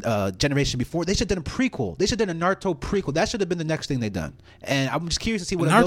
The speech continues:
Speaker 1: Inoki would've
Speaker 2: prequel.
Speaker 1: done.
Speaker 2: Oh, so like, so okay, so before Naruto.
Speaker 1: Yeah, exactly. So,
Speaker 2: Yeah, you're right.
Speaker 1: so kinda like how the, like how Star, Star Wars had a prequel, so they showed the
Speaker 2: Yes.
Speaker 1: origins of, of Darth Vader. I would've
Speaker 2: Yes.
Speaker 1: loved to see the origins of, of Madara or, or fucking Orochimaru or anyone, like, and just
Speaker 2: Yes.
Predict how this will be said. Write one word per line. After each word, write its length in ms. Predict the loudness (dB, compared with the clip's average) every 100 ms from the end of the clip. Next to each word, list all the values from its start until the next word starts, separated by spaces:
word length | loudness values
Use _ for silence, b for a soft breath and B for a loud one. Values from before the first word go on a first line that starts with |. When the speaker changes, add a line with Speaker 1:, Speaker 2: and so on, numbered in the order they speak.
| 4
Speaker 1:
Inoki 100 | 2
would've 120 | 2
Speaker 2:
prequel. 120 | 6
Speaker 1:
done. 80 | 8
Speaker 2:
Oh, 280 | 10 10 8
so 120 | 6 4
like, 180 | 2
so 200 | 2 0
okay, 260 | 2 2 2
so 120 | 0
before 280 | -4 -4 -2
Naruto. 340 | 0 0 0 2
Speaker 1:
Yeah, 100 | 2
exactly. 500 | 2 2 2 2 -4
So, 240 | -2 2
Speaker 2:
Yeah, 140 | 8
you're 220 | 12 12 12
right. 260 | 12 12
Speaker 1:
so 100 | 6
kinda 180 | 0 2
like 100 | 2
how 80 | 0
the, 280 | -2 -2 -2
like 140 | -2 2
how 180 | 2 2
Star, 180 | 0 0
Star 180 | 6 6
Wars 160 | 8
had 100 | 4
a 20 | 2
prequel, 420 | 2 4 4 4
so 60 |
they 80 | 8
showed 160 | 8 8 6
the 60 |
Speaker 2:
Yes. 60 | 4
Speaker 1:
origins 280 | 4 4 0
of, 120 | -2
of 160 | -4 0
Darth 220 | 2 2
Vader. 340 | 2 2 0 -2 0
I 160 | 6 8
would've 140 | 6
Speaker 2:
Yes. 100 | 6
Speaker 1:
loved 200 | 6 4
to 40 | 2
see 120 | 0
the 100 | 2
origins 460 | 4 4 4 0 2
of, 340 | 4 4 2
of 140 | 0 2
Madara 400 | 4 4 4 4
or, 140 | 4
or 360 | 4 4 2 0 -2
fucking 260 | -2 -2
Orochimaru 480 | 0 0 0 2 2
or 20 | 4
anyone, 380 | 2 2 -2 -2
like, 160 | -2
and 100 | 0
just 260 | 0 0
Speaker 2:
Yes. 80 | 0